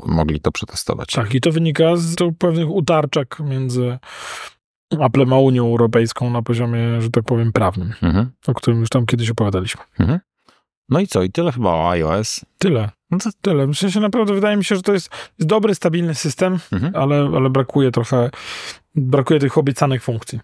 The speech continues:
Speaker 1: Mhm.
Speaker 2: To bezdyskusyjnie.
Speaker 1: Mhm.
Speaker 2: Coś ciekawego oglądałeś?
Speaker 1: Shrinking, nowy sezon wszedł?
Speaker 2: Wszedł? Wszedł!
Speaker 1: Dwa odcinki są. Jak zwykle bardzo dobre.
Speaker 2: Ale mi wstyd, że nie, nie ten. Oglądaliśmy, uwielbiamy ten serial.
Speaker 1: No, jest bardzo dobry.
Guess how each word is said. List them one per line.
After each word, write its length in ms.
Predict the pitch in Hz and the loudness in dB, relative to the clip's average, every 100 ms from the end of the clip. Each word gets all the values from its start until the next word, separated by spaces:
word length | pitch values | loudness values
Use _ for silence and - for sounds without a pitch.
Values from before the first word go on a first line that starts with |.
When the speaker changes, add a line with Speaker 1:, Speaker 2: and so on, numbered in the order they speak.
| - | -4
Speaker 1:
Mhm. 280 | 85 90 | -2 -2
Speaker 2:
To 180 | 107 120 | -2 -2
bezdyskusyjnie. 680 | 110 104 101 - - 82 107 - | -2 -4 -6 -8 -10 -10 -8 -2
Speaker 1:
Mhm. 280 | 85 95 113 _ _ - - - | 0 0 -4 _ _ -12 -10 -8
Speaker 2:
Coś 160 | - 147 | -6 -2
ciekawego 420 | 175 165 170 175 | 0 2 2 2
oglądałeś? 540 | 165 175 175 226 - - _ _ _ - - - - | 2 0 2 0 -4 -12 _ _ _ -20 -20 -16 -6
Speaker 1:
Shrinking, 560 | - 127 127 160 180 | 0 0 2 -2 -2
nowy 180 | - 127 | -2 -2
sezon 340 | - 127 135 139 | -2 -2 -2 -4
wszedł? 260 | - 165 - _ - | -2 -4 -6 _ -6
Speaker 2:
Wszedł? 500 | - 262 277 339 262 _ | -2 0 2 0 -2 _
Wszedł! 220 | - - - 988 906 _ _ _ _ _ | -16 -14 -12 -12 -14 _ _ _ _ _
Speaker 1:
Dwa 160 | 110 120 | 0 2
odcinki 380 | 104 - 82 - | 0 -2 -4 -6
są. 200 | - 90 _ _ _ _ _ _ | -12 -12 _ _ _ _ _ _
Jak 160 | 101 98 | 0 2
zwykle 260 | 110 104 | 0 2
bardzo 280 | 82 80 - | 0 -2 -6
dobre. 300 | - - - - _ _ _ _ _ _ _ _ _ - | -12 -14 -18 -20 _ _ _ _ _ _ _ _ _ -6
Speaker 2:
Ale 160 | 135 135 | -4 -4
mi 100 | 135 | -4
wstyd, 480 | - - 151 - | -6 -6 -8 -6
że 140 | - 160 | -4 -2
nie, 160 | 160 | 0
nie 240 | 151 165 180 | 0 0 -2
ten. 320 | - 95 220 - _ _ - | -2 -2 -4 -12 _ _ -4
Oglądaliśmy, 760 | - - 208 185 180 175 156 170 | -4 -2 0 0 2 0 0 0
uwielbiamy 480 | 156 165 175 139 | 0 0 0 0
ten 120 | 113 107 | -4 -6
serial. 340 | - 101 90 | -6 -4 -2
Speaker 1:
No, 60 | 82 | -2
jest 120 | 80 | 0
bardzo 280 | 101 85 80 | -2 -2 -2
dobry. 280 | 80 - | -4 -8